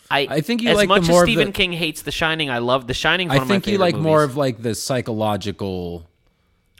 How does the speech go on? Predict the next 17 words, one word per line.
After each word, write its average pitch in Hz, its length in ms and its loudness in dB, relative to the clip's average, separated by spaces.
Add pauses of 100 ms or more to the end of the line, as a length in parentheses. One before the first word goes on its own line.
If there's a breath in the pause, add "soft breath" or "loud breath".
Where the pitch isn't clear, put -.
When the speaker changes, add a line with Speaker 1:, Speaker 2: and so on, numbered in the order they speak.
(300)
Speaker 1:
I 143 120 2
don't, 185 280 2
Speaker 2:
shit. - 120 -18
Speaker 1:
I, 175 260 -4 (200)
yeah. 170 460 2
Speaker 2:
You, 139 380 0
you 147 160 2
want 160 200 2
the 147 80 -4
stuff 139 300 -4
that's 120 200 -4
like 110 340 -4
Speaker 1:
I 147 60 -2
don't 156 220 0
like 180 180 -2
anything 165 540 -6
demonic, 127 600 -4